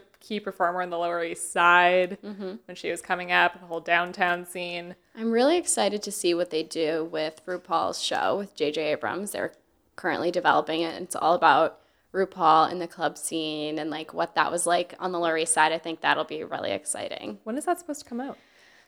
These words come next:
Speaker 2: <sighs> I don't know.
Speaker 1: It's a movie?
Speaker 2: I believe, <sighs> I feel like it's a T V show.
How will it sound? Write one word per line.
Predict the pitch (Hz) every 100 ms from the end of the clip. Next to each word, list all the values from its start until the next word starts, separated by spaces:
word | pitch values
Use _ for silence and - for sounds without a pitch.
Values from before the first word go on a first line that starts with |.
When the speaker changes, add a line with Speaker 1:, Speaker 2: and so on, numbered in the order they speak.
| _ _ - -
Speaker 2:
<sighs> | - - - - - - _ _
I | 190
don't | 180 151
know. | 95 120 170 _ _ _ _ _
Speaker 1:
It's | -
a | 180
movie? | 170 208 349 _ _ _ _ _ _ -
Speaker 2:
I | 208
believe, | 208 247 233 208 214 233 285 311 - _ _ _ _ 208 190
<sighs> | - - - - _ _ _ _
I | 196
feel | - 370
like | -
it's | -
a | 294
T | 311
V | 285 339
show. | - -